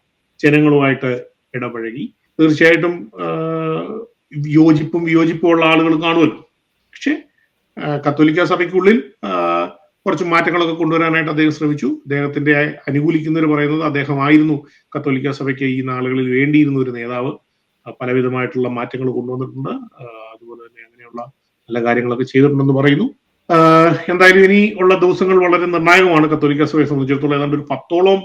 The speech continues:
cardinals-ിന്റെ പേര് already ഇപ്പൊ പുറത്തു വന്നു കഴിഞ്ഞു. ആരൊക്കെ ആയിരിക്കും, ആ, ഈ മത്സരത്തിൽ മുൻപിൽ നിൽക്കുക? അപ്പൊ അത് നമുക്ക് ഇനി വരുന്ന ദിവസങ്ങളിൽ അതിനെക്കുറിച്ച് കൂടുതൽ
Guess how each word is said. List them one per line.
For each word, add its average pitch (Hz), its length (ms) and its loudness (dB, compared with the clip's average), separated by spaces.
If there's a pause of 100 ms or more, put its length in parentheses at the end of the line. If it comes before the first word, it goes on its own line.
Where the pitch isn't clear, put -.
(440)
cardinals-ിന്റെ 160 540 0
പേര് 156 320 2
already 156 300 4
ഇപ്പൊ 151 180 -2
പുറത്തു 147 300 -4
വന്നു 143 200 0
കഴിഞ്ഞു. 165 300 0 (240)
ആരൊക്കെ 135 220 -8
ആയിരിക്കും, 143 560 0 (520)
ആ, - 20 -4 (600)
ഈ 123 600 -4
മത്സരത്തിൽ 123 600 -8
മുൻപിൽ 120 420 -8
നിൽക്കുക? 113 420 -10 (840)
അപ്പൊ 151 120 -2
അത് 175 120 2
നമുക്ക് 185 600 0
ഇനി 180 120 0
വരുന്ന 185 240 2
ദിവസങ്ങളിൽ 196 480 0
അതിനെക്കുറിച്ച് 190 440 -4
കൂടുതൽ 190 480 -2